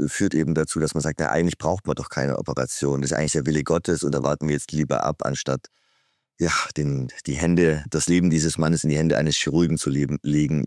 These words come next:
lassen wir es in den Händen Gottes liegen.“ Aber, ja, die Elektrohomöopathie, Wunder was, hat nicht funktioniert. Und in der Nacht vom fünften März achtzehnhundertsiebenundachtzig hat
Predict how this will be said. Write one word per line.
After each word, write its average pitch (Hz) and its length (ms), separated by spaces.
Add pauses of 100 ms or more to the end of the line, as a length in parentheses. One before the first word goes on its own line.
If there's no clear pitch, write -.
(140)
lassen 71 400
wir 67 160
es 60 100
in - 100
den 67 120
Händen 69 340
Gottes 76 360
liegen.“ 69 420
Aber, 98 520 (800)
ja, 87 280 (260)
die - 240
Elektrohomöopathie, 92 1120
Wunder 87 280
was, 87 200
hat 87 100
nicht 90 120
funktioniert. 90 640 (720)
Und 82 400
in 78 160
der 78 100
Nacht 73 300
vom 73 160
fünften 80 380
März 76 360
achtzehnhundertsiebenundachtzig 78 1120 (640)
hat - 400